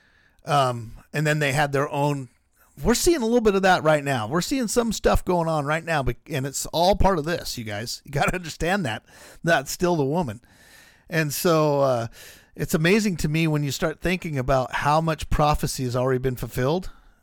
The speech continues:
and what it's talking to down the road. That's pretty crazy to me.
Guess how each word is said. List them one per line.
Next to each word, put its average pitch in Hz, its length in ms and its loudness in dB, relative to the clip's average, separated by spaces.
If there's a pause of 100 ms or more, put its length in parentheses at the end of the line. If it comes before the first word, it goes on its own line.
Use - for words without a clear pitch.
(220)
and 131 160 -4
what 135 140 2
it's - 140 -6
talking 120 380 -4
to 123 180 -4
down 110 200 -4
the 104 80 -8
road. 104 340 -8 (140)
That's 123 180 -10
pretty 127 240 -2
crazy 117 380 -4
to 101 60 -12
me. 95 220 -14